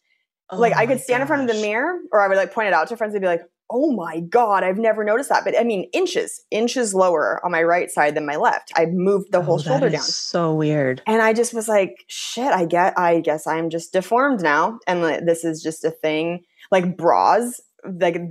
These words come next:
Speaker 1: this side, like, this strap, well,
Speaker 2: To be,
Speaker 1: I always
Speaker 2: like,
Speaker 1: have to tighten this
Speaker 2: tighter.
Speaker 1: strap more. And all the, it's just, it has fucked up so many things. I think it's fucked up stuff in my neck and then my jaw. And
Speaker 2: Oh, man.
Speaker 1: this massage therapist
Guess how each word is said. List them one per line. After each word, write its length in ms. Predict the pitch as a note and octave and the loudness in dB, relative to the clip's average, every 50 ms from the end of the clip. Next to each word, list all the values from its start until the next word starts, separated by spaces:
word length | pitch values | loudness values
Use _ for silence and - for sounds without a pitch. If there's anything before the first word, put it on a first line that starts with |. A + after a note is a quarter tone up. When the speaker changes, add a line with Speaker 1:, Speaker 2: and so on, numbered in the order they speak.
| - - E3+ | -12 -12 -6
Speaker 1:
this 300 | D#3+ F#3+ G3 G3 - - | -2 -2 -2 -2 -4 -2
side, 440 | - F3+ D#3 D#3+ E3+ F3+ G3+ G3 F#3+ | 2 2 4 4 4 2 0 0 0
like, 140 | F3+ D#3+ - | -2 0 0
this 220 | F3+ E3+ F3 - - | -2 -4 -4 -6 -8
strap, 380 | - E3+ D3+ C3+ C#3 E3+ - - | -2 0 2 4 2 2 0 -2
well, 160 | G3 F#3 F3 | 0 0 2
Speaker 2:
To 80 | - F3+ | 4 4
be, 40 | F3+ | 4
Speaker 1:
I 40 | |
always 180 | E3 F3+ F#3 F#3 | 4 2 0 0
Speaker 2:
like, 80 | F#3+ F3 | -2 -4
Speaker 1:
have 80 | D#3+ D#3 | -4 -4
to 60 | - | -4
tighten 420 | - - - D#3+ D#3+ - - F#3+ F3 | -6 -2 0 0 0 0 -2 -2 0
this 240 | D#3 D#3+ D3 C#3+ | 0 0 0 0
Speaker 2:
tighter. 120 | C#3 C#3+ C#3+ | -2 -2 0
Speaker 1:
strap 260 | D3+ A#2 A#2+ D3 - - | 2 2 2 2 0 -2
more. 420 | G3+ G#3 G#3 G#3 A3 A#3+ C4+ C#4 C#4 - _ _ _ _ _ - | -4 -4 -2 0 0 0 -2 -4 -6 -12 _ _ _ _ _ 0
And 120 | G3+ G3 F3+ | 0 2 4
all 140 | C3+ F3+ | 4 4
the, 200 | F3 F#3 G3 - G#3 | 4 2 0 0 -2
it's 200 | G#3 G3+ - - | -6 -6 -8 -6
just, 320 | G#3 G3 G3 - - _ _ | -6 -6 -6 -8 -12 _ _
it 240 | G3+ F3+ - - - - - _ _ - | -2 -2 -2 -2 -8 -18 -20 _ _ -6
has 260 | G#3 G3+ G3 G3 - | -4 -4 -4 -4 0
fucked 240 | - A#3 A3 A3+ - | 0 0 0 2 -2
up 100 | A3 - | -4 -2
so 120 | - A3+ | -2 -2
many 160 | G#3+ G3 F#3+ | 0 0 0
things. 260 | F#3+ C#4 C#4 C4 C4 | 0 0 0 2 2
I 80 | A#3+ F#3+ | 2 0
think 140 | F#3 F3 C#3+ | 0 -2 -4
it's 100 | - - | -6 -4
fucked 220 | - E3 - - | -6 -6 -4 -4
up 80 | F3 - | -6 -6
stuff 180 | - F3+ F3 | -6 -8 -6
in 80 | F3+ E3 | -4 -4
my 80 | D#3+ D#3+ | -4 -2
neck 300 | E3+ F#3+ G3 G3 G3 F#3+ | 0 0 0 0 0 0
and 100 | E3 D#3 | -2 -2
then 80 | D3 | -2
my 100 | C#3+ C#3+ | -2 -2
jaw. 280 | D3 F3+ F#3+ F3+ F3+ F3+ - - - - - - _ - | 0 2 2 2 2 0 -2 -10 -20 -20 -20 -8 _ 0
And 260 | G3 F#3+ F#3 E3+ E3+ - - | 0 2 2 0 -2 -4 -4
Speaker 2:
Oh, 200 | D3 C#3+ C#3+ C#3+ | -4 -4 -4 -4
man. 500 | C#3 C#3 C#3 C#3 C#3 C#3 C3+ C3 C#3 D3 - _ _ - | -6 -6 -6 -6 -6 -6 -6 -8 -8 -12 -16 _ _ -16
Speaker 1:
this 360 | G3+ - A#3+ A#3+ A#3+ A#3+ - | -2 0 2 2 2 0 -4
massage 320 | C4 B3+ - B3 B3+ B3+ | -4 -2 0 -2 -2 -2
therapist 720 | - C#4 C#4 C#4+ C4+ C4+ G#3+ F3 G#3 - - - - - | 0 0 0 0 2 2 0 0 0 0 -4 -10 -14 -18